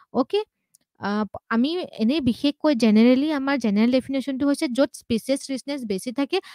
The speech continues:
আৰু যোনটো আমাৰ এণ্ডিমিজিম হয়, ৰাইট? কিন্তু আমাৰ, আহ, কনজাৰ্ভেশ্যন ইণ্টাৰনেশ্যনেল আৰু কেইটামান ক্ৰাইটেৰিয়া প্ৰভাইড কৰিছে, কোনকেইটা এৰিয়াক আমি বায়'ডাইভাৰ্চিটি হটস্পট বুলি ক'ব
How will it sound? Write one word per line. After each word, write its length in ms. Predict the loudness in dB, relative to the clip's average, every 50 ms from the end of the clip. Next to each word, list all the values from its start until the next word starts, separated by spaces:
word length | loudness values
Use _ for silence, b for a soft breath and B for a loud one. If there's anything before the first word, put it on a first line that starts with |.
| B B
আৰু 140 | B 0 0
যোনটো 320 | 2 2 0 0 0 0 -2
আমাৰ 220 | -2 0 -2 -4 -4 -2
এণ্ডিমিজিম 600 | -2 -2 0 2 2 2 2 2 2 2 2 2
হয়, 220 | 2 2 0 -2 B B B B B 0
ৰাইট? 180 | 2 2 0 _ b b b b -2
কিন্তু 280 | -2 0 0 4 4 4
আমাৰ, 460 | 4 4 4 2 2 4 2 2 2 0 0
আহ, 200 | 0 0 0 2
কনজাৰ্ভেশ্যন 680 | 2 4 4 4 6 6 4 4 4 4 2 2 0 0
ইণ্টাৰনেশ্যনেল 600 | 0 0 0 0 0 0 -2 -2 -2 -2 -4 -2
আৰু 220 | 2 4 4 4 4
কেইটামান 360 | 2 0 -2 -2 -2 -2 -4
ক্ৰাইটেৰিয়া 500 | -4 -2 -2 -2 0 0 0 0 0 0 0
প্ৰভাইড 360 | 2 2 4 4 4 2 2 _
কৰিছে, 300 | 2 2 2 2 0 -2
কোনকেইটা 500 | -4 _ -2 -2 -2 -2 -4 -2 0 0 2
এৰিয়াক 380 | 2 2 2 2 2 0 0 0
আমি 200 | 0 0 2 2
বায়'ডাইভাৰ্চিটি 680 | 4 4 4 4 4 2 2 2 2 0 0 0 0
হটস্পট 460 | 0 0 0 -2 -2 -4 -4 -4 -2
বুলি 220 | -2 -2 -2 -2 -2 -2
ক'ব 200 | -2 -2 -4